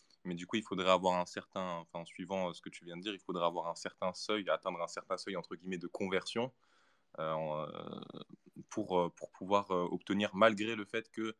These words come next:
potentiellement, enfin, un nœud, c'est, c'est bien différent du, du minage, on est d'accord. Mais bon, dans l'idéal, c'est qu'il faut en, quand même un certain nombre de mineurs et donc des nœuds complets. Il faudrait atteindre un certain nombre de nœuds, euh,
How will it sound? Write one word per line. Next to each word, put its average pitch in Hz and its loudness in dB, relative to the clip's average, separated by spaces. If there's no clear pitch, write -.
potentiellement, 98 -2
enfin, - -6
un 90 0
nœud, 101 -2
c'est, - -12
c'est 87 -12
bien 90 -4
différent 90 -4
du, 82 -12
du 85 -10
minage, 90 0
on 82 -6
est 82 -6
d'accord. 82 0
Mais 87 -2
bon, 98 -4
dans 90 -2
l'idéal, 98 4
c'est - -8
qu'il - -12
faut 98 -2
en, 95 0
quand - -2
même 104 4
un 95 4
certain 95 -4
nombre 92 0
de 90 -4
mineurs 98 2
et 87 -2
donc 85 -4
des 90 2
nœuds 87 0
complets. 107 0
Il - -20
faudrait 95 6
atteindre 101 0
un 92 -2
certain - -4
nombre 110 0
de 92 -2
nœuds, 95 -2
euh, 85 -2